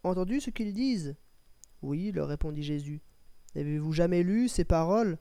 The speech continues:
Tu as tiré des lan-, des, des louanges de la bouche des enfants et des nourrissons. Puis il les laissa et sortit de la ville pour aller à Béthanie où il passa la nuit. Le lendemain matin, en retournant à la ville,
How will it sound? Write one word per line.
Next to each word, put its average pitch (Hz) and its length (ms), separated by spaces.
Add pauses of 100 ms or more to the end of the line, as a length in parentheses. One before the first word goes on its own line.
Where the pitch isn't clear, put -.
(440)
Tu - 140
as 156 80
tiré 226 360
des 202 120
lan-, 190 320
des, 175 240
des 170 260
louanges 190 500
de 160 120
la 160 100
bouche 196 240
des 160 240
enfants 180 440
et 170 80
des 160 100
nourrissons. 170 500 (1040)
Puis 101 300 (100)
il 160 120
les 160 100
laissa 165 440 (120)
et 151 100
sortit - 540
de 165 80
la 147 160
ville 156 260
pour 147 300
aller 151 240
à 135 80
Béthanie 156 580
où 151 100
il 147 120
passa 147 260
la 147 140
nuit. 147 180 (920)
Le 143 80
lendemain 165 400
matin, 208 440 (880)
en 156 160
retournant 196 540
à 180 80
la 165 160
ville, 214 320